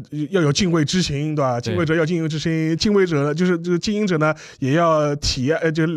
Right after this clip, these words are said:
Speaker 1: 就是那个什么兼爱员工，对吧？
Speaker 2: 说存天理灭人欲那套东西嘛。
Speaker 1: 啊，对，反正这套东西还是蛮多的。然后，而且他自己晚年的时候就说、嗯，退休之后呢，他其实也是在庙里面就修行护法。
Speaker 2: <laughs>
Speaker 1: 就，就，
Speaker 2: 对，对，对。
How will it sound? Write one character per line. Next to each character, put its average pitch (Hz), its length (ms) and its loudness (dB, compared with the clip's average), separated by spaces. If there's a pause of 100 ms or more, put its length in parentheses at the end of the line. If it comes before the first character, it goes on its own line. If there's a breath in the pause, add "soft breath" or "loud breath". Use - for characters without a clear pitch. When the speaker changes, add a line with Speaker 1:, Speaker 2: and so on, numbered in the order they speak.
Speaker 1:
就 - 180 -10
是 165 140 -4
那 160 80 0
个 139 320 0
什 143 120 -4
么 139 100 -2
兼 202 240 2
爱 202 180 2
员 143 260 0
工， 175 220 0
对 165 100 2
吧？ 127 200 0
Speaker 2:
说 320 80 0 (200)
存 143 200 2
天 170 180 2
理 123 120 4
灭 135 160 2
人 107 180 2
欲 123 140 2
那 113 120 2
套 110 120 2
东 104 180 0
西 104 80 -4
嘛。 - 80 0
Speaker 1:
啊， 165 40 0
对， 196 120 0
反 233 140 0
正 262 140 0
这 302 100 -2
套 254 80 2
东 247 120 0
西 226 100 -2
还 214 60 2
是 226 60 -2
蛮 113 120 -4
多 160 100 -2
的。 165 160 -2
然 156 140 -2
后， 202 260 2 (320 loud breath)
而 220 100 0
且 240 100 2
他 277 180 0
自 277 160 -6
己 220 100 0
晚 185 180 2
年 123 80 -4
的 208 80 0
时 185 120 -8
候 165 180 -2
就 165 160 -4
说、 180 380 -4 (160)
嗯， 165 160 -14
退 247 140 -2
休 233 120 -2
之 233 140 -2
后 233 160 0
呢， 135 100 -4
他 202 160 -2
其 196 200 -6
实 233 120 -6
也 135 140 -2
是 185 140 -4
在 180 340 0
庙 208 220 0
里 127 100 -2
面 123 160 -6
就 160 100 -2
修 233 180 0
行 165 220 -4
护 - 80 -10 (140)
法。 - 160 0 (160)
Speaker 2:
<laughs> - 220 0
Speaker 1:
就， 240 100 2
就， 233 180 2
Speaker 2:
对， - 20 0
对， 202 160 2
对。 104 100 -2